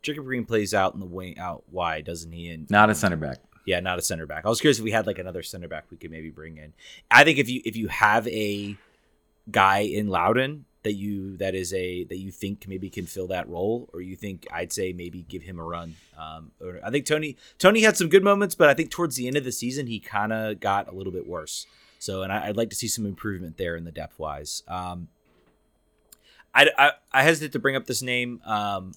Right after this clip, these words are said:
Speaker 1: uh, but, uh, Drew Skundrich.
Speaker 2: Uh, I think you, I, Hernan's not gonna let him go. Hernan
Speaker 1: Yeah.
Speaker 2: loves him. He's, he is for sure staying.
Speaker 1: I, I wanna see him, I wanna see him back.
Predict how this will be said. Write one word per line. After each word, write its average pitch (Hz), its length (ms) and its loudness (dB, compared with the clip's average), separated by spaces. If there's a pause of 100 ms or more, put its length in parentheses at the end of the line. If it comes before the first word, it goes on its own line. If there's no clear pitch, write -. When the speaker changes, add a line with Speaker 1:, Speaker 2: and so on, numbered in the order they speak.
Speaker 1:
uh, 92 320 -6
but, 98 200 -4
uh, 90 320 -6 (100)
Drew 127 180 -4
Skundrich. - 640 -6 (1200)
Speaker 2:
Uh, 143 760 10 (180)
I 127 120 6
think 131 180 2
you, 104 260 -4
I, 113 220 6 (240)
Hernan's 117 380 4
not 104 100 4
gonna 95 140 -2
let 90 100 -2
him 87 100 -6
go. 85 300 -2 (180)
Hernan 110 220 2
Speaker 1:
Yeah. 90 60 6
Speaker 2:
loves 85 160 2
him. 80 240 -6 (400)
He's, 117 260 2 (160)
he 123 140 6
is 110 100 6
for 104 80 0
sure 104 180 2
staying. 82 380 -4 (500)
Speaker 1:
I, 151 240 8
I 147 120 8
wanna 170 240 6
see 156 280 2
him, 131 560 0
I 117 100 4
wanna 160 180 6
see 156 160 0
him 135 160 -2
back. 87 320 2